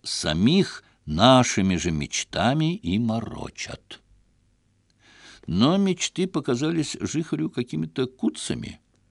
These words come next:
Жрать до отвалу и спать без просыпу.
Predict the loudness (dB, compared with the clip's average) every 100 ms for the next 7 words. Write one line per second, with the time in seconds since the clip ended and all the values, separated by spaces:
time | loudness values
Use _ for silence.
0 | _ _ -10 -2 2 4 2 2 0 0
1 | 0 -2 0 0 0 -2 -6 -8 -6 -6
2 | -6 0 2 2 -2 -4 -2 -2 -2 -6
3 | -8 -8